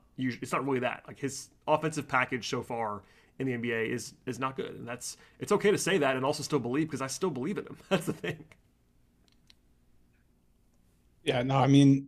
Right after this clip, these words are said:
Speaker 2: I feel the same way. I mean, obviously, you can't, like, watch what he's done so far and be like, "Oh, wow, you know, that's, he's been good on offense." But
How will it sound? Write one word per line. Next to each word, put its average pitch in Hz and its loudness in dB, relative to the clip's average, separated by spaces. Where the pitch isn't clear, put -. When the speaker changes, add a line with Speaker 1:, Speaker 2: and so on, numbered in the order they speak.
Speaker 2:
I 151 6
feel 208 8
the 151 6
same 131 6
way. 123 6
I 123 4
mean, 123 2
obviously, 123 -2
you 117 -4
can't, 120 -2
like, 107 -4
watch 110 0
what 113 2
he's 110 -2
done 110 0
so 110 0
far 104 0
and 101 -2
be 101 -2
like, 101 -4
"Oh, 104 -4
wow, 101 -4
you 101 -4
know, 101 -6
that's, 101 -8
he's 113 -6
been 107 -2
good 107 -2
on 101 -2
offense." 101 -4
But 107 -2